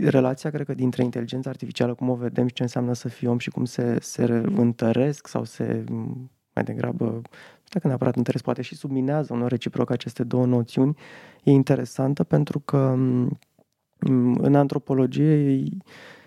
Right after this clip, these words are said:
e o discuție foarte faină despre ce a apărut primul și de ce arată inteligența artificială cum arată, de ce arată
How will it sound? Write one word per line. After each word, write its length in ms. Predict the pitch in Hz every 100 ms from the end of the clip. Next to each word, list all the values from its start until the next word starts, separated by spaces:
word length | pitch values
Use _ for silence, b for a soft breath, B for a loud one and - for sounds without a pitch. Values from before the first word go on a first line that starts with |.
| B -
e 200 | 135 143
o 40 |
discuție 320 | 143 147 -
foarte 280 | 147 151 -
faină 320 | - 143 139
despre 380 | 127 123 - 127
ce 220 | 123 -
a 40 | 139
apărut 460 | 131 127 131 135
primul 320 | - 131 131
și 140 | 127 131
de 120 | 127
ce 200 | 123 143
arată 480 | 135 127 123 127 123
inteligența 500 | 120 117 104 120 117
artificială 480 | 113 123 - 120 117
cum 180 | 113
arată, 340 | 110 123 135 123
de 100 | 117
ce 140 | -
arată 680 | 123 120 - 117 110 110